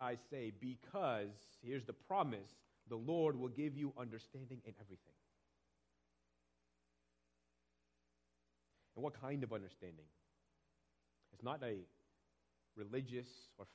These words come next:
pharisaical kind of understanding to know it all, but has no place in the heart. It's an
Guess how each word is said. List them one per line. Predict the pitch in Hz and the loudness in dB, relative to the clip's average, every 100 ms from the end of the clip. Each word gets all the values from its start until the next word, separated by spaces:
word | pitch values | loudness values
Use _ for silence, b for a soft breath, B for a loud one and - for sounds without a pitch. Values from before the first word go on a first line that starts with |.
| - | -4
pharisaical | 123 113 - - 123 120 107 | 0 0 -2 0 2 2 -2
kind | - 107 107 | -6 -6 -4
of | 104 | -2
understanding | 107 98 - 110 101 82 - | -4 -4 -6 -6 -6 -8 -12
to | 87 78 _ _ _ _ 98 | -14 -14 _ _ _ _ -10
know | 104 131 | -2 2
it | 127 120 | 0 2
all, | 131 107 92 90 - _ _ _ _ _ _ _ _ _ _ _ _ | 2 2 0 -6 -16 _ _ _ _ _ _ _ _ _ _ _ _
but | 95 | -12
has | 101 113 107 | -6 -4 -2
no | 117 | -4
place | 113 131 117 | -2 -4 -4
in | 110 | -6
the | 90 | -12
heart. | - 107 82 - - - _ _ _ _ _ _ _ _ _ _ _ _ _ _ _ _ _ b - | -6 -6 -6 -12 -20 -20 _ _ _ _ _ _ _ _ _ _ _ _ _ _ _ _ _ b -10
It's | 107 | -4
an | 113 107 | -2 -2